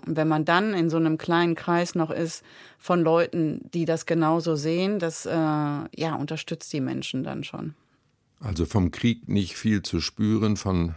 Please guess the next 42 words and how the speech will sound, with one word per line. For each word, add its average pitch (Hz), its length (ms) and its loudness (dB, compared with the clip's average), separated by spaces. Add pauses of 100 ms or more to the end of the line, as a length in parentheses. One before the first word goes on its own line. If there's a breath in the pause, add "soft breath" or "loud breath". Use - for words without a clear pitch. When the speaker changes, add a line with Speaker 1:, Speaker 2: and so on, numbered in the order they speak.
Speaker 2:
Freiheit 87 680 -2
nicht 85 280 -6
die 73 120 -4
Spur, 92 360 -4
jedenfalls 78 460 -4
nicht 82 140 -6
von 71 160 -6
Freiheit, 76 400 -6
wie 73 120 -4
wir 85 160 0
sie 82 140 -2
kennen. 82 320 -2 (680 loud breath)
Was 98 160 0
du 123 100 0
recherchierst 117 720 0
und 101 100 0
was 98 140 -4
die 101 80 -2
Reportagereise, 92 1300 -2 (640 loud breath)
ähm, 82 380 -4 (140)
zutage 92 540 0
fördert, 90 600 0
Putin, 107 380 0
Propaganda 98 580 2
und 92 160 -2
Populismus, 98 640 2
überschreibe 87 540 0
ich - 80 -6
das 90 160 -2
mal. 98 180 0
Wo 113 100 2
kann 123 200 0
man 117 120 2
das 104 200 2
sehen 104 260 0
und 85 180 -2
wann? 82 280 0
Habt 90 120 -8
ihr 90 60 -4
schon 92 160 -6
einen 90 120 -2
Plan? 101 340 -4